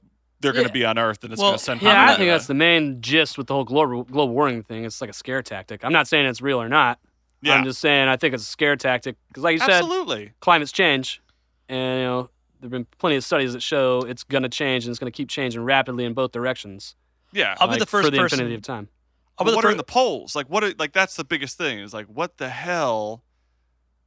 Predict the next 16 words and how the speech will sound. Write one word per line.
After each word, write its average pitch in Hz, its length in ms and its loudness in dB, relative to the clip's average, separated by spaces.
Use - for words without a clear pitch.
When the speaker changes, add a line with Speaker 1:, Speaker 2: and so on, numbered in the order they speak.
Speaker 1:
are 135 120 2
they 123 140 0
hiding 156 440 2
to 123 60 -8
the 113 120 -6
point 131 400 -6
that, 104 120 -10
like, 104 220 -6
okay, 101 480 -6
clearly 170 380 -2
there's 151 100 -4
something 151 240 -6
in 139 60 -8
the 131 40 -8
North 113 240 -6
Pole, 104 360 -8